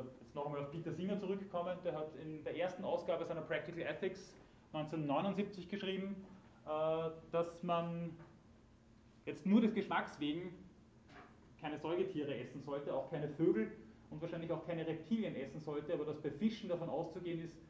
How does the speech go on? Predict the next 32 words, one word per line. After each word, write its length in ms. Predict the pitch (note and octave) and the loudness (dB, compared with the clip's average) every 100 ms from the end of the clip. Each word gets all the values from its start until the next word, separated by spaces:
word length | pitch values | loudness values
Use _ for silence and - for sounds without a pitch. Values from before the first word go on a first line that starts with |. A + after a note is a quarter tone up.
| - - - | -20 -20 -6
dass 200 | - D#3+ | 0 2
ihre 300 | E3 E3+ D#3+ | 4 6 4
kognitiven 840 | - F3 F#3+ G#3 G#3 F#3+ F#3 F3 - - - - - - - | 2 2 4 4 2 -2 -2 -4 -6 -14 -20 -20 -20 -20 -6
Vermögen 560 | - E3 F3+ G#3 G#3+ G#3+ | 2 4 8 10 12 10
und 160 | D#3+ | 6
ihre 160 | E3+ D#3+ | 2 4
Leidensfähigkeit, 1040 | D3 F#3 B3+ - - C3 C3+ - C#3+ G3+ - - - - - - - | 6 8 6 4 2 0 0 0 2 2 -2 -12 -20 -20 -20 -18 -12
also 140 | A#2 | -10
sprich 240 | - C3 | -8 -6
in 80 | C3 | -2
erster 200 | B2 D3 | -2 -2
Linie 200 | C#3 C3 | -2 -2
das 180 | B2+ - | -2 -4
zentrale 360 | C#3+ - C3 C3 | -6 -2 -2 0
Nervensystem, 600 | D3 E3 E3 D#3 E3 D#3+ - - - - | 0 -2 -6 -6 -4 -4 -8 -16 -20 -6
äh, 240 | D3 D3+ D3+ - - | 2 2 2 -4 -10
so 180 | - C4 | 0 0
schwach 320 | - D#3 - | 2 0 2
ausgebildet 580 | F#3 G3+ A3 E3+ C#3+ C#3 | 0 2 -2 -2 -2 0
sind 240 | E3 F#3+ | -2 -4
im 160 | E3 D3 | -4 -4
Vergleich 480 | - D3+ C#3+ D#3+ - - - - | -4 0 0 0 -6 -16 -20 -18
zu 100 | - | -10
unserem, 460 | E3+ A3+ F3+ C#3+ C#3+ C#3+ | -2 2 4 4 2 -2
dass 140 | E3 | -6
man 340 | D#3+ D3 D3 C3+ | -2 -2 -2 -4
einen 180 | D3+ | -6
Fisch 400 | D3 F3 F3 - - - - | -6 -8 -8 -12 -16 -14 0
gerne 180 | D3+ | 0
mal 160 | D3+ C#3 | 2 2
essen 300 | B2 - A#2+ | 0 -2 -6
kann. 160 | A2 | -6